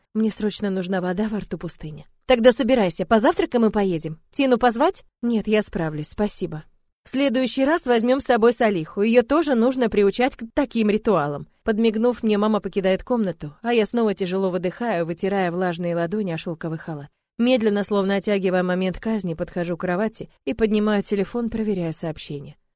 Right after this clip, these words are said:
Мал три двойки. «Доброе утро, моя принцесса, ты снилась мне, принцесса Амира. Доброе утро». Мой ответ сухой, потому что я боюсь провоцировать Малоуна. Вчера мы и так переступили черту.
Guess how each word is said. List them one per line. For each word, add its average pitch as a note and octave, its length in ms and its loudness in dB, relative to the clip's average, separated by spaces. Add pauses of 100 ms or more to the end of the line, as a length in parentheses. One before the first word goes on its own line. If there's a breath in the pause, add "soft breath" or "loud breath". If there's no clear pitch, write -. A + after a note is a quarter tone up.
(180)
Мал A3 240 2
три G#3 160 -2
двойки. D#3+ 440 -8 (160)
«Доброе A#3 360 4
утро, B3 220 2
моя F3 180 0
принцесса, E3 520 -6
ты A#3 120 -4
снилась G#3+ 480 -2
мне, D3+ 220 -12 (200)
принцесса F#3 440 -6
Амира. D#3 240 -10 (260)
Доброе G#3 440 2
утро». - 260 -12 (300)
Мой C#4 200 2
ответ B3+ 280 0
сухой, C4+ 320 0
потому G#3+ 340 0
что A3 160 -2
я G#3 140 4
боюсь G#3 260 2
провоцировать G3+ 640 -2
Малоуна. G3+ 580 -2
Вчера C#4+ 360 0
мы C4 100 2
и B3 40 4
так B3+ 180 -2
переступили A3+ 500 -2
черту. A3 400 -8